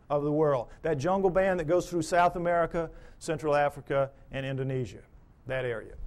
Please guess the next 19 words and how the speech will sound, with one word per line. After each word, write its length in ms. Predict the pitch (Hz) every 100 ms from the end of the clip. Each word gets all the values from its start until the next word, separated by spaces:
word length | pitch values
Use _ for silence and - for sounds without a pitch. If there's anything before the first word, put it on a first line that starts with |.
| - - - -
They, 720 | 117 180 233 233 220 214 - -
of 300 | 165 175 143
the 80 | 156
four, 420 | - 185 180 180
have 400 | 175 175 170 170 - -
reddish, 640 | 139 190 208 208 - - - - -
russet-colored 840 | 139 202 208 190 - - 170 170 156
hair, 480 | 143 180 156 113 - -
like 380 | 139 160 196 190
orangutans, 800 | 170 170 180 175 - 143 131 117
which 220 | 135 139
also 320 | 170 180 180 151
live 200 | 147 131
exclusively 760 | - - 139 127 113 127 123 - - 135
in 160 | 135
jungles 360 | 131 143 127 117
around 280 | 123 123 117
the 60 |
world. 260 | 113 117